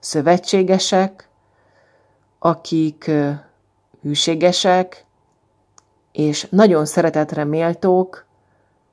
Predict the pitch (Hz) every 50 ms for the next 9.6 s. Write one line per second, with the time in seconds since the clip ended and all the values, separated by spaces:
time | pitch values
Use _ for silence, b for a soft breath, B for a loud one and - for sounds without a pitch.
0 | _ _ _ - 175 180 185 185 - - 226 185 170 160 156 151 151 147 147 147
1 | 147 147 147 - - - - 135 - - _ _ _ _ _ - 151 156 156 156
2 | 151 143 135 123 127 160 - - _ - 147 143 165 160 156 147 139 135 135 135
3 | 147 151 160 170 175 180 180 185 185 - - _ _ _ _ _ _ _ _ _
4 | _ _ _ _ _ _ _ _ _ _ _ _ _ _ _ _ _ _ _ _
5 | _ _ _ - 160 160 165 - - - - _ - 180 180 170 151 131 143 147
6 | 147 147 147 - _ _ - 143 139 135 131 131 131 131 139 143 - _ _ _
7 | _ _ _ _ _ _ - 165 165 151 135 147 147 - 160 147 147 147 - 143
8 | 143 - - 151 151 151 147 139 123 123 147 151 143 139 139 143 139 143 139 139
9 | 139 139 - 156 151 156 156 - - - -